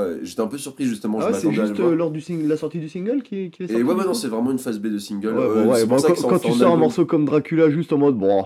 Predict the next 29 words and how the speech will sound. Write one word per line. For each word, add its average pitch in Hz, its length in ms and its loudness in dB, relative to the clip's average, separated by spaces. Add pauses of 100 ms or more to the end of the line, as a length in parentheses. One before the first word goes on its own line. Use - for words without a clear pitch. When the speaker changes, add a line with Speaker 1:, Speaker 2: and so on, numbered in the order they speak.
(160)
Speaker 2:
eh, 98 120 -2 (340)
en 117 100 -6
single, 120 400 -2
Speaker 1:
Voilà, 107 280 -2
Speaker 2:
pour - 100 -14
Speaker 1:
pour 95 100 -12
les 101 80 -4
gens 104 140 -6
qui 101 100 -10
achètent 101 140 -10
les 101 60 -8
singles. 104 320 -4 (260)
Après, 147 500 2
il 110 140 0
a - 20 4
aussi 107 300 0
une 104 80 0
bonne 104 180 0
popularité 101 560 -6
parce - 220 -14
qu'on 92 120 -10
a 87 40 -6
une 90 180 -4
époque 107 300 -8 (100)
où 104 200 -4
les 90 200 -6
singles 98 600 -8
marchent 92 280 -14
encore 82 340 -16